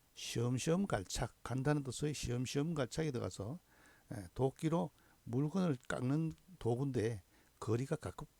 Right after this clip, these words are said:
가깝다 해서 나온 가까울 근. 예. 도끼로 물건을 깎으려면 그 거리는 가까울 수밖에 없죠. 예.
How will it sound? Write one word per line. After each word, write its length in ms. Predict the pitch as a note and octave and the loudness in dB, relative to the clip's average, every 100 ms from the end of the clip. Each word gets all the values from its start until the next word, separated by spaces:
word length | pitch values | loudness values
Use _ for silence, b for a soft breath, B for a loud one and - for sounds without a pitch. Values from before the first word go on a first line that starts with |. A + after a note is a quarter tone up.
| - | -8
가깝다 480 | G#2+ - F3+ - A#2 | -2 0 0 2 0
해서 440 | G#2 - C#3+ G3+ - | 0 -2 -2 -2 -8
나온 400 | G2 G2 C3+ F#3 b b b _ _ | -6 -4 -4 -6 b b b _ _
가까울 560 | - - - F#3+ E3+ C3+ | -10 -6 -4 -2 -4 -6
근. 260 | - G2+ F2 - - - - _ _ _ _ F#2 | -4 -2 -4 -10 -12 -18 -20 _ _ _ _ -14
예. 160 | E2 - _ _ _ b b b _ | -14 -18 _ _ _ b b b _
도끼로 340 | C3+ C3+ D#3 C3+ | -2 0 4 4
물건을 320 | C3+ D3+ C#3+ | 6 4 2
깎으려면 560 | D3+ - C3 B2 B2 | -2 0 0 2 -2
그 100 | - | -2
거리는 440 | A2 A#2+ C3 D3 E3 - - | -2 2 2 2 -4 -10 -10
가까울 340 | G#2 E3+ D#3+ | -6 -4 -4
수밖에 320 | - - C#3 | -4 -6 -4
없죠. 420 | C3 - - D#3 - _ _ _ | -8 -6 -2 -4 -6 _ _ _
예. 220 | D#2 E2 | -14 -14